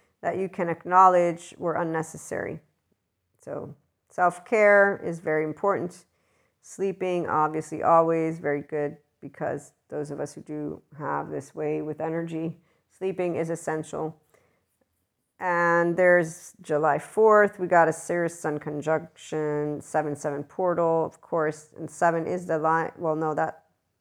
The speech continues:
Lion's Gate is eight eight, but the seven seven portal, we also have the Saturn, lovely planet Saturn, meeting or aligning with the moon, which can clear unconscious karma.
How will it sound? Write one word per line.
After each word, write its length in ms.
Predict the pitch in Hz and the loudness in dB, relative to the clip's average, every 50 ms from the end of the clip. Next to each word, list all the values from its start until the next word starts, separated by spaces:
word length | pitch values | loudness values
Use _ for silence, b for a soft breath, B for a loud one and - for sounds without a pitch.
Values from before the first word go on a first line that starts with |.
| _ - | _ -10
Lion's 340 | 156 160 160 160 156 151 - | -6 -4 -4 -4 -4 -8 -8
Gate 180 | - 156 151 | -8 -8 -6
is 120 | 151 143 151 | -6 -4 -4
eight 160 | 156 156 - | -4 -4 -2
eight, 240 | 160 156 147 - - b b b b b b - | -4 -4 -4 -6 -12 b b b b b b -8
but 180 | 180 160 151 | -6 -4 -2
the 100 | - 180 | -2 -2
seven 360 | 175 - 247 226 220 214 202 | 0 4 6 6 6 6 4
seven 380 | 214 - - 226 220 208 202 214 | 0 4 4 6 6 6 4 0
portal, 340 | - - 233 233 226 214 190 | 2 4 4 6 6 4 4
we 120 | 185 175 | 4 6
also 380 | - 185 180 180 180 - 185 190 | 8 8 8 6 6 2 -2 0
have 460 | 190 180 170 165 165 165 165 160 - - _ _ _ _ _ _ _ _ _ 165 | 2 2 4 4 4 4 2 0 -4 -14 _ _ _ _ _ _ _ _ _ -12
the 120 | 170 170 | -10 -10
Saturn, 1120 | 170 - - - 185 175 175 180 180 - - 196 196 190 190 190 185 190 185 190 196 190 180 - _ _ _ _ _ _ _ _ _ _ _ _ - | -10 -6 2 6 8 8 8 6 2 -2 -4 -2 -2 0 -2 -2 -2 -2 -2 -2 -4 -6 -8 -10 _ _ _ _ _ _ _ _ _ _ _ _ -4
lovely 240 | 190 185 180 190 | -4 -2 0 -2
planet 360 | 180 185 196 180 175 165 165 - | -2 0 2 2 2 0 -2 -2
Saturn, 680 | - - 208 208 214 202 208 208 208 208 202 180 - - | 2 6 6 8 8 6 4 2 2 0 0 -2 -6 -8
meeting 800 | - 180 180 185 190 190 185 185 185 185 180 180 175 165 170 _ _ _ _ _ _ - | -6 -4 -4 -2 -2 0 0 0 0 0 0 -2 -2 -4 -6 _ _ _ _ _ _ -4
or 140 | 165 160 | -2 -2
aligning 380 | 160 165 170 170 180 180 170 170 | 0 0 0 0 0 0 -2 -2
with 140 | 165 160 - | -4 -6 -6
the 80 | - | -6
moon, 760 | 160 165 175 185 202 220 233 247 247 247 254 262 262 254 - - - | -6 -4 -2 0 2 2 2 2 2 0 0 0 -2 -2 -4 -8 -8
which 320 | - 170 170 170 - - | -8 -8 -8 -8 -10 -16
can 200 | - 175 165 160 | -12 -10 -10 -10
clear 480 | - - - 196 190 190 190 190 185 - - | -10 -10 -6 -4 -2 0 0 0 0 0 -2
unconscious 800 | 175 165 160 165 - - - 190 185 180 185 - 175 175 - | -2 -4 -4 -6 -6 -4 -4 -2 -2 -4 -6 -10 -10 -12 -12
karma. 440 | - - - 170 165 160 160 165 | -12 -6 -4 -2 -2 -2 -2 -4